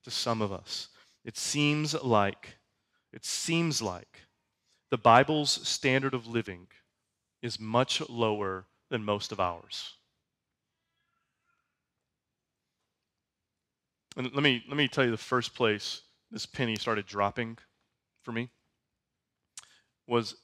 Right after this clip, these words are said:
in this move over the last three weeks that my family has been going through, where my wife would consistently not say, "The Bible standard of living is lower than yours, Brandon,"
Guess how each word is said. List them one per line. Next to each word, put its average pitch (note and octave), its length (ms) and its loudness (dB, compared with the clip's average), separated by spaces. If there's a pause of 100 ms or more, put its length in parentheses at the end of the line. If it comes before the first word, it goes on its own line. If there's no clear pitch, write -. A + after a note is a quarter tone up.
(380)
in B2+ 80 -2
this B2 180 -4
move A#2+ 460 0
over A2+ 160 -2
the G#2 80 -2
last A2+ 480 6
three A#2 320 -4
weeks A#2 320 -4
that G#2+ 120 -2
my G#2+ 140 6
family B2 500 0
has C3 120 -10
been C3 140 -4
going C3+ 260 0
through, D#3 280 -8 (400)
where A#2+ 120 4
my A2+ 160 8
wife A2+ 400 4
would A2+ 100 -10
consistently A2 640 -6
not G#2+ 260 4
say, A#2 300 2
"The G#2 80 -4
Bible G#2 320 2
standard A2 240 -2
of G#2 80 -6
living G#2+ 240 -2
is G2 140 -8
lower A2 200 -2
than A2 140 -4
yours, A#2 240 -2
Brandon," F#2 500 -10